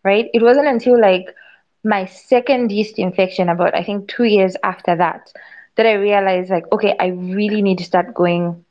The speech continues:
to the clinic whenever I have yeast infections, right? So I go to a clinic and they tell me, "Oh no, just buy some, wash something, and then just, like, throw it around your vagina, like, every time you're bathing."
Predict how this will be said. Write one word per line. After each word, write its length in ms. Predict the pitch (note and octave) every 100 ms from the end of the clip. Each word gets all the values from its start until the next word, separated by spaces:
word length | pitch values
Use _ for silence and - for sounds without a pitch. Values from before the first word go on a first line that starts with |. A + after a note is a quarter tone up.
| _ -
to 60 |
the 100 | F3+
clinic 460 | E3+ - G3 F3+ F3
whenever 420 | E3+ E3+ E3+ E3 -
I 80 | F3+
have 300 | E3 F3+ D#3+
yeast 260 | D#3+ -
infections, 580 | E3+ E3 E3+ - D#3+ D#3+
right? 320 | E3+ G3 - - - - _
So 120 | -
I 100 | A#3+
go 200 | G#3+ A#3
to 180 | - C#4
a 60 | G#3 -
clinic 640 | - - A3 F#3 F#3+ - - _ _ _ _ _ -
and 160 | G#3
they 120 | G#3+ G#3
tell 300 | B3 B3 B3
me, 340 | A3+ A3 G#3
"Oh 100 | A#3
no, 300 | B3 A#3+ A#3
just 320 | G#3+ G#3+ A3 G3
buy 280 | G#3 G#3
some, 480 | G#3 G#3 F#3 F#3 F3+
wash 340 | F3+ G#3 A3 -
something, 1000 | - G#3 G3 G3 - G#3 G3 F#3+ F#3 F#3 - - - - -
and 120 | F#3+
then 140 | G#3+
just, 180 | G3 G3
like, 220 | F#3 E3+ - _ _
throw 120 | G#3+
it 140 | G#3+ G#3
around 300 | F#3+ G3 G3
your 120 | F#3
vagina, 720 | F3 E3+ F3+ F#3 F#3 F3+ F3+
like, 180 | E3+ -
every 180 | G3 G3
time 240 | G3 F#3
you're 140 | E3+ D#3+
bathing." 680 | E3+ F3 - F#3+ F3+ F3+